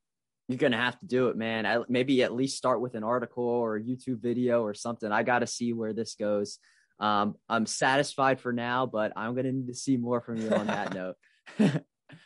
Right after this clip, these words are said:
Speaker 2: Yeah, no, that's definitely getting written down, a Post-it note that's going somewhere.
Speaker 1: The final thought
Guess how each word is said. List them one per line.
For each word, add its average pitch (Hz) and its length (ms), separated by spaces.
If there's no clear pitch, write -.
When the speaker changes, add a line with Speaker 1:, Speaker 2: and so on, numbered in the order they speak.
Speaker 2:
Yeah, 135 220
no, 123 180
that's 131 220
definitely 135 260
getting 131 220
written 131 180
down, 131 200
a 123 60
Post-it 131 400
note 120 260
that's 120 160
going 120 240
somewhere. 123 380
Speaker 1:
The 135 60
final 160 400
thought 123 420